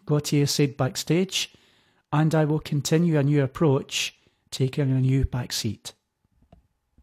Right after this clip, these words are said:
The notion that really struck me while watching the final Jean-Paul Gaultier show was the astonishing influence that his trademarks continue to have on fashion today. While we're eternally aware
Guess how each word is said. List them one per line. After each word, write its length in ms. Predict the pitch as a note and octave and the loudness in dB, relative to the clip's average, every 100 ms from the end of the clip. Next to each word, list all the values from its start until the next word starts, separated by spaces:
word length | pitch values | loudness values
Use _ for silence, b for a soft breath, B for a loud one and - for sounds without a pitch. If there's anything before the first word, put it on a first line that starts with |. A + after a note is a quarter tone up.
| _ _ _ _ _ _ _ _ - | _ _ _ _ _ _ _ _ -2
The 140 | C#3 | 2
notion 360 | D#3 G3+ - G3+ | 4 4 4 2
that 100 | F3 | 4
really 240 | D3+ D3 | 2 4
struck 320 | - - D3 | 2 2 2
me 240 | D#3 D3+ D#3+ | 4 6 6
while 340 | - D3+ D3 | 4 4 4
watching 440 | C3 C3+ - C#3+ C#3+ | 4 0 0 2 2
the 60 | |
final 440 | C3+ D3 C#3+ C#3+ C#3 | 2 4 4 4 2
Jean-Paul 460 | D3 C#3+ C#3 C#3 | 2 0 2 0
Gaultier 480 | A#2+ D#3 - D#3 C#3 | 2 2 2 2 2
show 420 | - C3+ C#3 C#3+ D3+ | 2 2 4 2 0
was 220 | D3+ - | -2 0
the 100 | D3+ | -2
astonishing 580 | C#3 - D3 F#3 - D3+ | 0 2 2 2 4 4
influence 520 | D3 - D#3 E3 - | 4 2 0 0 -2
that 140 | - C#3+ | -6 -4
his 180 | C#3+ | -4
trademarks 580 | - D3+ C3 C#3 C#3 - | 0 0 2 0 -2 -6
continue 520 | - C#3+ B2+ D3 F3+ | -4 -2 0 2 2
to 140 | F#3+ D#3+ | 0 -2
have 200 | D3+ C#3 | -2 -2
on 120 | C3+ | -4
fashion 420 | - C3+ C#3 D3 | -4 -6 -4 -6
today. 360 | - C#3 B2+ A#2+ _ _ _ _ _ _ _ _ _ _ _ _ _ _ _ - | -6 -6 -4 -6 _ _ _ _ _ _ _ _ _ _ _ _ _ _ _ 0
While 180 | D3+ G3 | 2 2
we're 160 | A3 | 0
eternally 520 | G3+ - D#3+ D#3+ D3 | -2 2 2 4 4
aware 500 | C#3 B2 D3+ B2+ C3 | 4 4 4 4 2